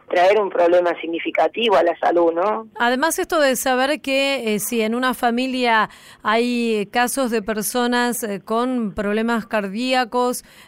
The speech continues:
Speaker 2: enfermedades cardiológicas, no por eso los nenes o las nenas tienen que tener estas mismas enfermedades. Digo, que hay cuestiones, eh, que se pueden modificar, ir modificándose hasta llegar a la edad adulta.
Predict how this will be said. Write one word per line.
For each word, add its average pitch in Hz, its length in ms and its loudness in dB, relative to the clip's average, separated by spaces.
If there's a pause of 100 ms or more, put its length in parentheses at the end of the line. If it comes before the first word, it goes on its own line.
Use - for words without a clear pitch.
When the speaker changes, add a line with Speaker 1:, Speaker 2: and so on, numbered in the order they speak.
Speaker 2:
enfermedades 208 500 0
cardiológicas, 226 840 -2
no 220 180 -2
por 240 160 -2
eso 254 440 -2
los 190 520 -4
nenes 220 480 -2
o 208 60 -2
las 190 140 -4
nenas 220 320 -4
tienen 240 380 -2
que 190 260 -4 (340)
tener 214 220 -2
estas 214 260 -2
mismas 214 300 -2
enfermedades. 214 560 -2
Digo, 220 280 -2 (360)
que 226 80 -2
hay 226 80 -2
cuestiones, 233 560 -4
eh, 202 240 -10
que 190 100 -8
se 208 140 -6
pueden 233 320 -2
modificar, 220 800 -2
ir 220 180 -4
modificándose 214 800 -4
hasta 226 180 -4
llegar 196 260 -4
a 196 40 -4
la 196 160 -4
edad 196 200 -2
adulta. 185 600 -6